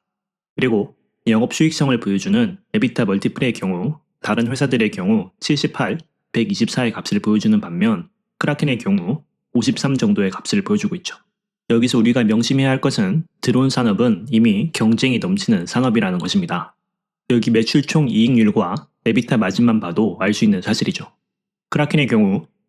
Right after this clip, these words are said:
그로스 마진이 오십 퍼센트가 넘는 값을 꾸준히 기록하는 반면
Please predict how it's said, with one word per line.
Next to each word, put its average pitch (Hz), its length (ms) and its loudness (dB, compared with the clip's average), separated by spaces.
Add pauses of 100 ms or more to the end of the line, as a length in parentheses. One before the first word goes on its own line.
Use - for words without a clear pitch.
그로스 127 300 0
마진이 101 560 2
오십 104 240 -2
퍼센트가 135 360 2
넘는 104 320 2
값을 95 560 -4
꾸준히 139 320 0
기록하는 113 400 2
반면 92 460 0